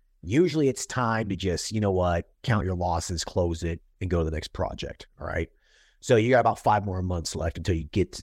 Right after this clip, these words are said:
you know, get there. So, um, yeah, it's time to pivot, okay? It's time to pivot. It's time to integrate these new services into it as fast as you possibly can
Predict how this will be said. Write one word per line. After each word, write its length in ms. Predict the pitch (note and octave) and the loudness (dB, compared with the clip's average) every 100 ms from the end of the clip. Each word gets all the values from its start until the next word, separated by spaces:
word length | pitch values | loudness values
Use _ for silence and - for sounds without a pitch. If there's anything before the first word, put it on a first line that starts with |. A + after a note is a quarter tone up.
| - | -8
you 100 | F2+ | -4
know, 100 | D#2 | -4
get 300 | - F2+ - | 0 -2 -2
there. 240 | D2 - - _ _ _ _ | -6 -8 -14 _ _ _ _
So, 580 | - - B2+ A2 G2+ G2 - | -8 4 6 8 6 4 0
um, 340 | G#2+ G2 F#2 G#2+ | 0 0 0 0
yeah, 280 | A2 E2 - _ | 0 0 -4 _
it's 180 | A2+ - | -6 -4
time 240 | - B2 F#2 | 0 0 0
to 60 | |
pivot, 400 | - G2 - E2 - _ | -4 -6 -6 -12 -18 _
okay? 380 | - G#2 F2+ F2 | -2 2 2 2
It's 220 | E2+ F2+ | 0 -2
time 220 | - G2 F#2+ | 0 2 0
to 60 | |
pivot. 340 | F2+ F#2 E2 E2 | 2 0 0 -2
It's 140 | - | -4
time 260 | F#2+ F2+ E2+ | -2 -2 0
to 200 | E2+ E2+ | -2 0
integrate 420 | G2 G2+ G2 G2 | 0 0 2 2
these 160 | F#2+ F2+ | 2 -2
new 120 | G2 | -2
services 460 | F2+ G2 E2+ - E2 | 0 0 0 -2 -4
into 260 | E2 F#2+ | 0 0
it 60 | E2 | 0
as 160 | D#2 - - | -4 -6 0
fast 260 | G2 - | 2 2
as 80 | E2 | -4
you 60 | F#2+ | -4
possibly 400 | F2 F2 - - | -2 -4 -6 -6
can 380 | E2+ D#2+ D2+ | -4 -4 -6